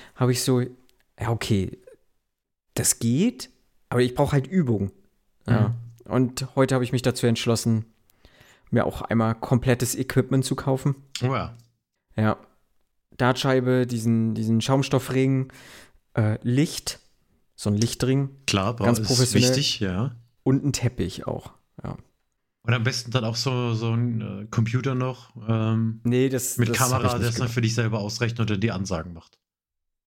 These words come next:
Speaker 1: Nee, das hab, hab ich nicht. Aber es, ich hab irgendwie so eine technische Lösung, du sollst wohl auch dein Handy irgendwie als Kamera nutzen können und dann das auf den,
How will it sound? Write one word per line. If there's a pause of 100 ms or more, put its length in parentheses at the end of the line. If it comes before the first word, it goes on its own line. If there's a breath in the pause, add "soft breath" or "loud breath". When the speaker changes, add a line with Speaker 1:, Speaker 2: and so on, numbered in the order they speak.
(160)
Speaker 1:
Nee,
das
hab,
hab
ich
nicht. (220 loud breath)
Aber
es,
ich
hab
irgendwie
so
eine
technische
Lösung,
du
sollst
wohl
auch
dein
Handy
irgendwie
als
Kamera
nutzen
können
und
dann
das
auf
den,